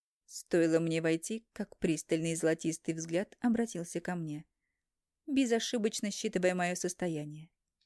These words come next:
Волнение, напряжённость. Дракон кивнул на диван рядом с креслом.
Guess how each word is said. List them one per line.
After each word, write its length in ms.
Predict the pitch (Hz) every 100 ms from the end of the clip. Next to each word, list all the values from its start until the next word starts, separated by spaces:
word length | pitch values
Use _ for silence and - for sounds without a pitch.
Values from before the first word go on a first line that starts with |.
| -
Волнение, 640 | 170 156 151 156 180 196 160
напряжённость. 840 | 156 - 151 156 185 170 - - _ _ _ _ _ _ -
Дракон 500 | 285 285 277 262 233
кивнул 360 | 240 214 226
на 100 | 220
диван 320 | 202 202 226 220
рядом 280 | 208 196
с 100 | 202
креслом. 540 | - 170 156 - 156